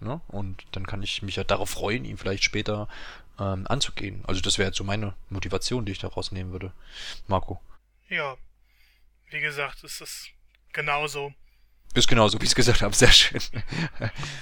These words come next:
Speaker 1: Ja, ähm, ja, deswegen, äh, dann haben wir doch gleich die Kritik da entkräftet, auf die ich gestoßen bin.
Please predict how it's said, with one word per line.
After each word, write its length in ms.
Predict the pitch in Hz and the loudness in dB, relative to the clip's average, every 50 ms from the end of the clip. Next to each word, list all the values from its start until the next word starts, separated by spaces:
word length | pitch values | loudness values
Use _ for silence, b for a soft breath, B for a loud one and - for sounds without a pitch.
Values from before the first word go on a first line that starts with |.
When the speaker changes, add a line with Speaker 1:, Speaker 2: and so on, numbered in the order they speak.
| B B B B B B B B B | B B B B B B B B B
Speaker 1:
Ja, 320 | - 113 110 143 185 175 - - - | 8 10 10 10 10 6 0 -2 0
ähm, 320 | 110 107 104 101 104 104 | 0 2 2 0 -4 -2
ja, 80 | - 101 95 - - - - - | 0 0 0 0 -2 -4 -4 -4
deswegen, 420 | 98 - - 110 110 110 107 98 | -4 -2 0 -2 -2 -2 -4 -2
äh, 240 | - 98 98 95 92 95 - - 107 - | -2 0 0 0 -2 -4 -6 -10 -8 -8
dann 180 | - 98 98 | -6 -4 -4
haben 100 | 101 104 | -4 -4
wir 60 | 113 | -4
doch 120 | - 101 - | -4 -6 -6
gleich 240 | - - 101 101 - | -2 -2 -2 -2 -2
die 100 | - - | -6 -8
Kritik 340 | - - - - 110 - | -10 -10 -6 -6 -6 -4
da 100 | - 113 | -4 -4
entkräftet, 520 | - - - - - 101 - - - 92 80 | -6 -6 -8 -10 -10 -10 -10 -8 -8 -8 -8
auf 80 | 78 | -8
die 120 | - - 92 | -8 -10 -10
ich 80 | - | -10
gestoßen 420 | - - - - 95 92 - - 90 | -10 -10 -10 -8 -10 -10 -10 -10 -10
bin. 180 | 90 90 92 | -10 -10 -8